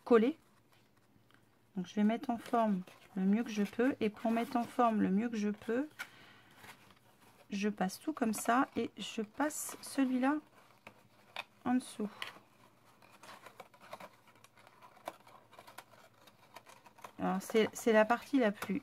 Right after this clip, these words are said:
chiante à faire, je le conviens, j'en conviens bien. Voilà, en fait c'est comme si je l'avais passé comme ça.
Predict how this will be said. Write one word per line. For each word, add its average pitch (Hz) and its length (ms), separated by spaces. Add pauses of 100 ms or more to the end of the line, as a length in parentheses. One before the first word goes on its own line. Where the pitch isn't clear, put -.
(120)
chiante - 480
à 226 60
faire, 240 300
je 233 100
le 202 80
conviens, 220 580 (180)
j'en 208 160
conviens 233 380
bien. 202 280 (680)
Voilà, 226 280 (140)
en 214 60
fait 277 200
c'est - 160
comme 240 180
si 269 240
je 240 40
l'avais 220 220
passé 247 540 (120)
comme 233 160
ça. 196 240